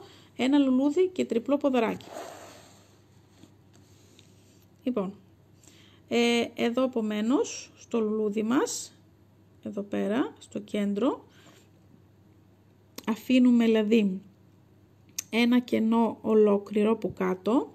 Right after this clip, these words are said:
αυτό εδώ, και ερχόμαστε εδώ πέρα στο άριχτο. Μπορείτε να το υπολογίζετε και έτσι, αν δεν είσαστε σίγουρες. Και ερχόμαστε και κάνουμε εδώ πέρα το ποδαράκι μας. Εντάξει;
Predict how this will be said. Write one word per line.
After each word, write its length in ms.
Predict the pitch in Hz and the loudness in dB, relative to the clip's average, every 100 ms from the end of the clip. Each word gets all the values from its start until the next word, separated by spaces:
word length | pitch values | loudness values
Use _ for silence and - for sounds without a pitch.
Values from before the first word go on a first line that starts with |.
| - | -18
αυτό 400 | 202 - - 208 | -18 -12 -4 -2
εδώ, 520 | 196 185 196 262 494 - - - _ | -2 -2 0 -2 -4 -14 -20 -20 _
και 100 | - | -10
ερχόμαστε 480 | - 277 269 262 214 | -2 0 0 0 -4
εδώ 100 | 208 | -2
πέρα 260 | 220 226 | 0 0
στο 200 | 214 - | -2 -4
άριχτο. 720 | 202 202 202 - 247 320 480 - _ _ _ _ _ _ _ | -2 -2 -4 -2 0 0 -2 -16 _ _ _ _ _ _ _
Μπορείτε 200 | 214 233 | -4 0
να 60 | 247 | 0
το 60 | 226 | 0
υπολογίζετε 480 | 214 214 220 220 214 | 0 0 0 -2 -6
και 240 | 208 208 | -2 0
έτσι, 220 | 208 208 | 0 0
αν 100 | 214 | -2
δεν 120 | 208 208 | 0 0
είσαστε 340 | 208 208 - | -2 -8 -8
σίγουρες. 920 | 202 202 196 196 202 320 453 - - - _ _ _ _ - - _ | -6 -2 -2 0 2 2 2 -6 -16 -20 _ _ _ _ -20 -20 _
Και 160 | - 233 240 | 0 0 0
ερχόμαστε 560 | 220 - 285 349 - | -4 0 0 0 -4
και 160 | 254 233 | -2 -4
κάνουμε 380 | - 269 330 285 | 0 2 4 2
εδώ 160 | 226 | 2
πέρα 500 | 208 214 233 311 466 - _ _ _ _ _ _ - _ _ _ _ _ _ - | 0 0 0 0 -4 -12 _ _ _ _ _ _ -20 _ _ _ _ _ _ -14
το 340 | - 294 415 - | -2 -2 -2 -10
ποδαράκι 560 | - 262 233 214 190 - | -4 -2 0 -2 -4 -8
μας. 400 | - - - - _ _ _ _ _ _ | -12 -14 -20 -20 _ _ _ _ _ _
Εντάξει; 500 | 247 285 - 440 277 | -8 -8 -4 -2 -2